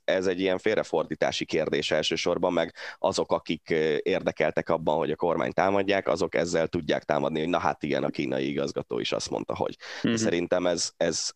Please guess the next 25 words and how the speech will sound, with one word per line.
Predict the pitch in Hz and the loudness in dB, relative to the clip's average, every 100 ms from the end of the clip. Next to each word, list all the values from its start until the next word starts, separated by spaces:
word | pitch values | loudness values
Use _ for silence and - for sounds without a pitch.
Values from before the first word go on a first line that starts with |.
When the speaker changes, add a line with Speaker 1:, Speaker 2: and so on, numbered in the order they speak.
| - | -2
Speaker 1:
ez, | 87 82 - - | -2 0 -2 -4
ebben | 82 82 | -2 0
nem | 87 | -2
kell | 87 69 65 - - | 0 0 0 -2 -10
belelátni | 82 82 65 73 71 80 | -2 0 2 0 0 -2
ezt, | 85 | 0
és | - - | -2 0
én | 87 90 - | 0 0 -2
úgy | 98 | 0
láttam, | 87 85 85 85 | 0 0 0 2
hogy | 85 | 2
másnap | 85 82 - 82 85 | 2 2 2 2 2
egyébként | 78 80 85 82 | 0 0 0 0
egy | |
pontosítást | - 85 71 - 71 76 - | 0 0 0 -2 0 0 0
ki | 85 | 0
is | - | 2
adott | 87 58 - | 2 0 0
ez | 73 | 0
a | 73 71 - | 2 0 -2
kínai | - 69 73 | -2 0 0
Speaker 2:
Mhm. | 95 | 0
Speaker 1:
cég, | 107 73 | 0 0
hogy, | - 78 - - - - | 0 -2 -2 -12 -12 -12
hogy | - | -14